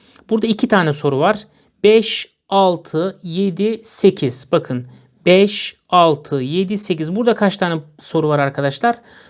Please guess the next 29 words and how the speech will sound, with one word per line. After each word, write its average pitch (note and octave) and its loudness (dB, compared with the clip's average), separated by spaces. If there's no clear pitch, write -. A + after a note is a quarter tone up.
Dört A#3 6
tane G3+ 0
soru G3 -2
da F3 -2
burada E3 -2
var. G#3+ -2
On, B3 6
on G#3 4
bir, G#3+ 0
on G#3+ 4
iki, D3+ -2
on G#3 4
üç, A3+ 2
on G#3 6
dört, A3+ 6
on G#3 4
beş D3+ 0
tane. C#3 -4
Yani G3+ 0
burada G#3 0
da A3 2
iki, G3 -4
dört, G#3+ 4
altı G#3+ 4
tane G3+ 2
soru G3+ -2
da F3+ -2
burada D3+ -2
var. E3+ -6